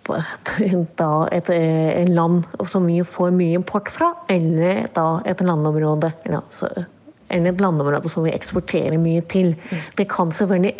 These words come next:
Speaker 1: endre seg med denne avtalen, men, men det er noe med, i utgangspunktet så snakker vi om at, eh, Sør-Amerika betyr, eh, s-, sånn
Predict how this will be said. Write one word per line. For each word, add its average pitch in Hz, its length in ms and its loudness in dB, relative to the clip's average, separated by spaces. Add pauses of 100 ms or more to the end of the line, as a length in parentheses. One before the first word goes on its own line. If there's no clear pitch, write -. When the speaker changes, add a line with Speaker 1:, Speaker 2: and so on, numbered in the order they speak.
Speaker 1:
endre 160 360 2
seg 196 200 0
med 190 140 2
denne 190 220 2
avtalen, 185 540 2 (640)
men, 180 380 4 (100)
men 185 220 2
det 185 80 2
er 185 80 2
noe 175 100 4
med, 170 160 4
i 180 140 2
utgangspunktet 170 500 -2
så 180 160 -2
snakker 175 320 -4
vi 165 60 0
om 156 100 2
at, 165 320 -2
eh, 156 320 0
Sør-Amerika 156 720 0
betyr, 170 480 -2
eh, - 140 -10 (180)
s-, - 240 -10
sånn - 320 -6